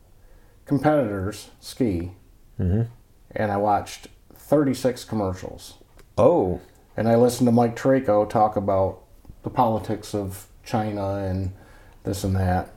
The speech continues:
Speaker 1: and, uh,
Speaker 2: So
Speaker 1: and maybe not thirty-six commercials, but it was, it's gonna be brutal because, again, before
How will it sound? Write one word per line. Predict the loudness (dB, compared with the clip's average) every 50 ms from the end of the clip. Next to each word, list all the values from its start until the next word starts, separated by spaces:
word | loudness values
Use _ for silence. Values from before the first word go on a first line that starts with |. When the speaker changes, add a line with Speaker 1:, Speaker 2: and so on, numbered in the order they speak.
| -14 -8
Speaker 1:
and, | -4 -2 -2 0 0
uh, | 0 0 0 -2 -4 -6 -10 -16 -20 _ _ _ -20 -20
Speaker 2:
So | -20 -14 -4 -2 0 2 2 4 4
Speaker 1:
and | 4 6 6
maybe | 6 4 4 2
not | 0 -2 -4 -4
thirty-six | -4 -4 -2 -2 -4 -6 -6 -8 -8 -10
commercials, | -8 -8 -6 -6 -6 -6 -6 -8 -8 -4
but | -2 -2 0
it | 0 -2
was, | -2 -4 -6 -8 -10 -16 -18 -12 -4
it's | -2 -2 0 4
gonna | 4 6 8 8
be | 8 6
brutal | 6 6 4 4 4 4 2 2
because, | 2 -2 0 2 2 4 4 2 2 0 -2 -2 -4
again, | -4 0 0 2 4 6 6 6 6 4 2 2 2
before | 0 0 0 2 2 4 4 6 4 4 2 -2